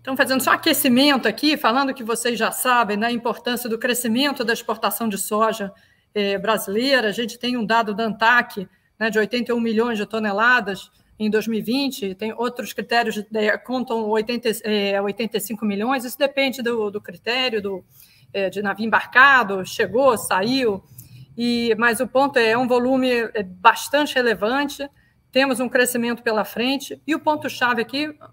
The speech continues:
pra gente começar a falar sobre logística, é que sessenta e quatro por cento dessa soja pra China e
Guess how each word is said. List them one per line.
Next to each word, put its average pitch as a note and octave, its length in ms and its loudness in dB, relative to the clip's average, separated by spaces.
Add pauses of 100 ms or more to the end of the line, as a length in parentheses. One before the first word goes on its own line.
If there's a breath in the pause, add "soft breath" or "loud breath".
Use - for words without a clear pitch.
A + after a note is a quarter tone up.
(360)
pra A#3 120 -2
gente A#3 180 -6
começar A#3+ 280 -2
a B3 40 0
falar A3+ 220 0
sobre A3 240 -4
logística, G#3 500 -6
é A3+ 60 -2
que A3+ 220 -8 (280 soft breath)
sessenta D4+ 440 -2
e C#4 40 2
quatro C#4 240 2
por C4+ 100 -4
cento C4 200 -4
dessa B3 220 0
soja A#3+ 460 -2 (200)
pra G#3 140 -4
China F4+ 500 -4 (380 soft breath)
e E4 220 0